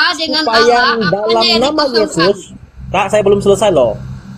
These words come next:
Speaker 2: "Supaya dalam nama Yesus bertekuk lutut segala yang ada di langit dan yang ada di atas bumi dan yang ada di bawah bumi. Dan segala lidah mengaku Yesus Kristus adalah Tuhan bagi kemuliaan Allah Bapa." Kakak bertanya, apa yang dikosongkan?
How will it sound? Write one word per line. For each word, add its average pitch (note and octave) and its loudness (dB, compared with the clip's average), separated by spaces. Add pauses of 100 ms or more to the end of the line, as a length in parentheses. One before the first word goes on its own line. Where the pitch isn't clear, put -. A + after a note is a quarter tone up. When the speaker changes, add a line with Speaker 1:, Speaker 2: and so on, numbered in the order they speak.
(280)
Speaker 2:
"Supaya A#3 -2
dalam G3 2
nama A#3+ 0
Yesus G3 0
bertekuk - -2
lutut G3+ 2
segala F#3+ 2
yang F#3+ 0
ada E3+ 0
di F3+ 0
langit F3 0
dan E3+ 0
yang E3 -4
ada D#3 -2
di E3+ 0
atas F#3 0
bumi F#3+ 0
dan D#3 -2
yang D#3+ -2
ada G3 -2
di E3 -2
bawah F3+ 0
bumi. F#3+ -2 (380)
Dan G3+ -2
segala G3+ -2
lidah B3 0
mengaku G#3 -4
Yesus G#3 -4
Kristus A3 -4
adalah E3+ 0
Tuhan F3 -2
bagi E3+ -4
kemuliaan D#3 -4
Allah C#3+ -4
Bapa." C3+ -4 (600)
Kakak C#4 -8
bertanya, E3+ -4 (240)
apa A3 -4
yang D4 -2
dikosongkan? C4 -2